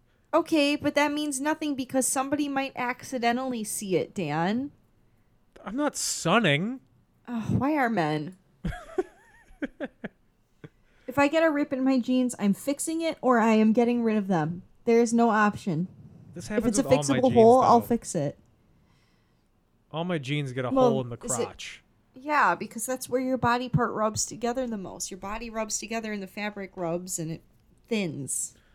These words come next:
Speaker 1: That's just how
Speaker 2: Describing
Speaker 1: everybo-
Speaker 2: it, describing
Speaker 1: everybody's
Speaker 2: it as
Speaker 1: pants
Speaker 2: "that's
Speaker 1: are
Speaker 2: where your body part rubs together the most" sounds like a fourth grade health class sort of description.
Speaker 1: Okay. <laughs> Okay, I'm doing my best here. Fine. Your crotchal region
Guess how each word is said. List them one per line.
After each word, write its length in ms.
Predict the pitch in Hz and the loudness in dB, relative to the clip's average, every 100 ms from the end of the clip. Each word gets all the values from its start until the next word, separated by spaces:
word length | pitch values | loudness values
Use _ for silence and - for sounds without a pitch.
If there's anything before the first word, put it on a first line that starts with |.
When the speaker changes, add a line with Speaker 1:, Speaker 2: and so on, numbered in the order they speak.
| _ | _
Speaker 1:
That's 220 | 233 226 | -6 -4
just 180 | 262 170 | -2 2
how 120 | 254 | 4
Speaker 2:
Describing 340 | 247 226 - 240 | 4 4 2 0
Speaker 1:
everybo- 60 | |
Speaker 2:
it, 160 | - - - - - - _ _ - - | -2 -8 -20 -20 -20 -20 _ _ -20 -14
describing 240 | - 254 320 | 4 6 10
Speaker 1:
everybody's 320 | 381 320 285 | 10 10 8
Speaker 2:
it 20 | 180 | 8
as 200 | 180 208 | 6 6
Speaker 1:
pants 100 | 240 | 6
Speaker 2:
"that's 260 | 180 190 196 | 6 6 4
Speaker 1:
are 20 | |
Speaker 2:
where 100 | 202 | 4
your 160 | 185 160 | 4 2
body 440 | 120 135 151 165 | 2 0 0 -2
part 340 | 143 160 160 139 | -4 -2 -2 -2
rubs 340 | 131 135 123 | -2 -2 -4
together 420 | 135 113 123 139 | -8 -4 -2 -2
the 100 | 143 | -2
most" 380 | 160 170 190 - | -2 0 -2 -4
sounds 340 | - 151 143 143 | -6 -2 -2 -2
like 120 | 135 | -4
a 80 | 117 | -4
fourth 340 | 147 139 - | -4 -4 -4
grade 220 | 139 120 | -4 -2
health 280 | 117 113 - | -2 -4 -4
class 300 | - 101 95 | -6 -8 -8
sort 200 | - 104 | -8 -8
of 80 | 101 | -8
description. 500 | 107 - 117 233 226 | -8 -6 -2 4 4
Speaker 1:
Okay. 440 | 220 - - - - | 4 4 4 6 2
<laughs> 40 | - | 6
Okay, 640 | 269 262 262 - 180 170 175 | 12 12 12 8 6 6 4
I'm 260 | - 214 | 2 -2
doing 300 | 202 240 233 | -2 -2 -2
my 140 | 226 208 | -2 -2
best 360 | 196 190 - | 2 2 0
here. 200 | 214 156 - - _ | -4 -6 -10 -20 _
Fine. 440 | 240 226 208 180 - _ _ _ _ _ _ _ _ _ _ _ _ _ | 6 8 6 0 -10 _ _ _ _ _ _ _ _ _ _ _ _ _
Your 160 | 208 214 | 0 0
crotchal 640 | 214 - 240 269 - 262 240 | 4 6 6 4 4 4 4
region 720 | 202 214 220 220 302 311 330 | 2 0 -2 0 2 2 2